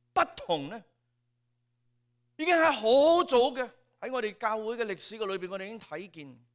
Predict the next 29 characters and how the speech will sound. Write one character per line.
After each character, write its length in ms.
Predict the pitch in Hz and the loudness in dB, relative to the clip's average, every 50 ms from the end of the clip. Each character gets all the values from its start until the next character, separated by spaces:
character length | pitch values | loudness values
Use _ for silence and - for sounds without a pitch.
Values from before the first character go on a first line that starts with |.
| _ _ _ _ _ _ _ _ _ | _ _ _ _ _ _ _ _ _
喺 100 | - 277 | -10 -10
四 260 | 269 - - 262 240 220 | -10 -8 -8 -8 -8 -6
世 120 | 190 233 | -4 -4
紀 460 | 233 226 220 - 185 185 233 254 226 _ _ _ _ _ _ _ _ - | -4 -4 -4 -6 -8 -8 -8 -10 -14 _ _ _ _ _ _ _ _ -10
嗰 80 | 226 | -10
啲 80 | 254 269 | -6 -6
嘅 100 | 240 240 | -6 -6
大 240 | 233 - 185 190 202 | -4 -4 -4 -4 -4
公 260 | - 269 262 262 220 | -6 -8 -8 -8 -8
會 200 | 190 185 180 180 | -8 -8 -8 -8
議， 280 | 160 156 165 175 190 - _ _ | -8 -10 -12 -12 -12 -16 _ _
喺 100 | 208 190 | -10 -10
七 160 | - - - | -10 -10 -8
世 280 | - 294 277 - - 240 | -6 -6 -6 -4 -2 -2
紀 420 | 220 220 202 180 208 233 254 233 - _ _ | -2 0 0 0 -2 -2 -4 -6 -12 _ _
嗰 80 | 262 262 | -10 -6
啲 100 | 277 262 | -6 -6
嘅 40 | 262 | -4
大 220 | - 226 - 208 | -2 -2 -2 -2
公 260 | 196 262 269 269 254 214 | -2 -4 -8 -8 -8 -6
會 180 | 190 185 185 | -6 -6 -8
議 320 | 160 156 170 180 180 170 - _ _ _ _ _ _ _ _ _ - | -8 -10 -12 -12 -12 -14 -16 _ _ _ _ _ _ _ _ _ -4
已 120 | 277 311 | -2 0
經 180 | 339 359 359 320 - - | 0 0 -2 -4 -6 -2
定 500 | - 311 285 262 254 254 254 254 254 247 | 0 2 2 2 2 0 0 0 0 0
咗 140 | 226 233 262 | 0 0 2
落 180 | 269 254 254 226 | 2 2 0 0
嚟 160 | 214 202 208 | -2 -4 -4
啦。 160 | 226 208 196 | -6 -8 -10